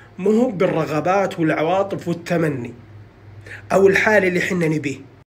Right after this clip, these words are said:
طيب، أنا فسرت عند أربع مفسرين، أيهم اللي تفسيره صح؟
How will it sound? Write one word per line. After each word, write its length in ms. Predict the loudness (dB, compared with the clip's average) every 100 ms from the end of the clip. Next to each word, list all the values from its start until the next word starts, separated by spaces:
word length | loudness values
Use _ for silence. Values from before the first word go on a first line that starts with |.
| _ _ _ _ 2
طيب، 160 | 2
أنا 100 | 2
فسرت 420 | -2 -2 -2 -2 -4
عند 140 | -2
أربع 240 | 0 -2
مفسرين، 560 | -2 -4 -6 -6 -6 0
أيهم 220 | 2 2
اللي 120 | -2
تفسيره 360 | -6 -6 -6 -6
صح؟ 300 | -8 -10